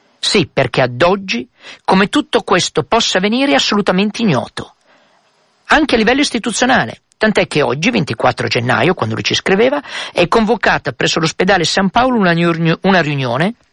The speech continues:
per i medici di medicina generale candidatisi come gestore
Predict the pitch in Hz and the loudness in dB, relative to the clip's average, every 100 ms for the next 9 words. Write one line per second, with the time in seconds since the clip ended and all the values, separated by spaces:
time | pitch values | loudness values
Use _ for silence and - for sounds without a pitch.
0 | _ 151 160 196 214 156 - 135 139 131 | _ 0 2 2 0 -2 -4 -2 -2 -2
1 | - 196 165 151 151 135 113 113 143 139 | 0 0 0 2 2 0 -2 -4 -2 -2
2 | 135 185 202 - - - 175 139 117 - | 0 0 0 -4 -6 -2 0 0 -4 -2
3 | 156 170 | 0 0